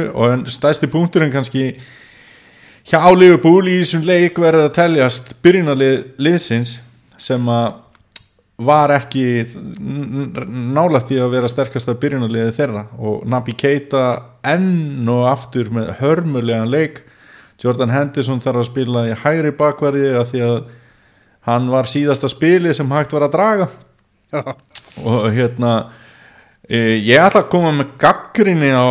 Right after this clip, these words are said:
Speaker 1: á, hérna, Jürgen Klopp og Liverpool bara sem félag, eh,
Speaker 2: Sem
Speaker 1: og
Speaker 2: félag, já.
Speaker 1: Já, að
Speaker 2: Ok.
Speaker 1: ha-, að hafa na-, lánað Nathaniel Klein.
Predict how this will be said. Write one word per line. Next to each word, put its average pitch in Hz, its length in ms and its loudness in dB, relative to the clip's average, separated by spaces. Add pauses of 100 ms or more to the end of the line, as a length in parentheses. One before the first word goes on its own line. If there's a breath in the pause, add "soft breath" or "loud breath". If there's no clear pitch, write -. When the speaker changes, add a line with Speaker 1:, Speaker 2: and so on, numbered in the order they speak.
(120)
Speaker 1:
á, 117 200 0 (120)
hérna, 117 500 -4 (140)
Jürgen 123 420 -2
Klopp 131 340 -2
og 113 300 0
Liverpool 123 500 -2
bara 117 300 -2
sem 120 240 -2
félag, 123 400 -4 (120)
eh, 107 360 -2 (600)
Speaker 2:
Sem 113 200 -14
Speaker 1:
og 98 100 -8
Speaker 2:
félag, 254 540 -10
já. 269 80 -12 (480 soft breath)
Speaker 1:
Já, 120 140 2 (240)
að 160 420 0
Speaker 2:
Ok. 135 220 -14
Speaker 1:
ha-, - 240 -10 (180)
að 139 260 0
hafa 151 180 2
na-, 143 420 -2
lánað 143 880 0
Nathaniel 151 640 0
Klein. 165 400 -2